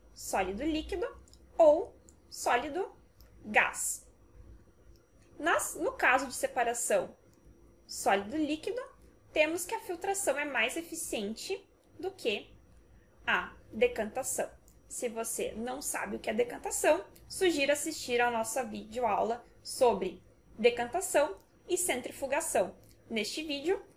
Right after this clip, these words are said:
eu explico detalhadamente como ocorre uma decantação. Mas voltando aqui para a filtração. Como a filtração simples funciona?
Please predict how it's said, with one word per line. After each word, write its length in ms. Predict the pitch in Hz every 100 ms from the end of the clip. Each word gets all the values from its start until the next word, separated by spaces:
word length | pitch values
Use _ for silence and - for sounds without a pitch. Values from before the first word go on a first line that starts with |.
| -
eu 160 | 339 339
explico 560 | - - 262 269 240 -
detalhadamente 920 | 262 262 220 214 320 262 294 - - - _
como 220 | 302 311
ocorre 360 | 370 302 226 269
uma 140 | 269
decantação. 720 | 254 269 277 269 339 - - - - - - -
Mas 200 | 392 440
voltando 420 | 427 427 339 339
aqui 220 | 349 311
para 240 | - 311 320
a 40 |
filtração. 680 | - 311 330 330 - - - - - -
Como 200 | 427 523
a 60 | 523
filtração 560 | 403 403 370 - 311
simples 460 | 330 - 254 233 -
funciona? 580 | 233 226 - 196 -